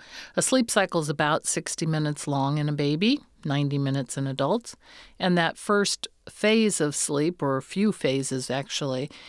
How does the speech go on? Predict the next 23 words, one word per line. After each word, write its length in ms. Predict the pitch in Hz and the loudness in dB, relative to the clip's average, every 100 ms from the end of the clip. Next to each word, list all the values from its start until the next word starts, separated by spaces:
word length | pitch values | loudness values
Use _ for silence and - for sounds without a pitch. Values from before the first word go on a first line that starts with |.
| - | -10
is 160 | - 151 - | -6 -4 0
entering 480 | 190 196 196 175 | 0 2 0 0
sleep 500 | 165 - 175 160 156 - | 0 0 2 2 0 -2
and 180 | 151 131 | -2 0
deep 300 | 160 175 - | 0 -2 -6
sleep. 440 | - - - - - - - - - | -6 -8 -10 -18 -20 -20 -20 -20 -6
And 140 | 151 | 0
long 220 | 180 226 | 2 4
about 240 | 214 190 175 | 4 4 2
the 100 | 165 | 0
thirty-minute 600 | - 170 165 160 160 143 | 2 2 2 0 0 0
mark, 500 | 143 139 139 - - - _ _ _ _ - | 0 0 -4 -8 -18 -20 _ _ _ _ -4
there's 240 | 151 147 | -2 0
an 120 | 156 | 0
arousal. 580 | 147 143 131 135 - - _ _ _ _ _ _ | 0 0 0 -2 -8 -12 _ _ _ _ _ _
And 160 | 175 151 | -2 2
babies 600 | 160 165 165 151 151 - 143 | 2 2 4 2 0 -4 2
often, 400 | 156 - 151 147 | 2 2 -2 -2
especially 460 | - 151 151 147 | -2 -2 -2 -2
the 100 | 143 | -4
sensitive 640 | 147 170 156 - - 143 | -4 -2 -2 -2 -2 -2
ones, 400 | 139 131 135 - | 2 2 2 -2
can 400 | - 160 147 139 | -4 -2 0 -2